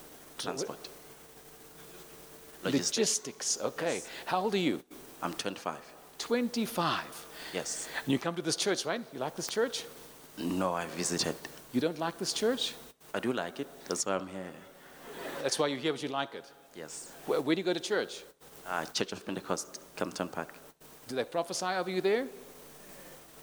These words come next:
Speaker 1: They do, but not much.
Speaker 2: See, this is where it happens. This is the place it happens.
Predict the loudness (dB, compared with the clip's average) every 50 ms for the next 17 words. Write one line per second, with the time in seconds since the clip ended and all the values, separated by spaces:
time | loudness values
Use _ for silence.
0 | -16 -16 -16 -16 -14 -14 -14 -4 -4 -4 -4 -4 -8 -8 -8 -4 -4 -2 -2 -4
1 | -4 -6 0 2 2 4 4 4 4 4 0 -2 -4 -4 -2 0 0 2 4 6
2 | 6 6 6 6 4 2 2 4 4 4 4 4 4 2 2 0 -4 -4 -2 -2
3 | 0 0 2 2 0 2 4 4 4 4 2 0 0 0 0 0 0 -6 -6 -2
4 | -2 -2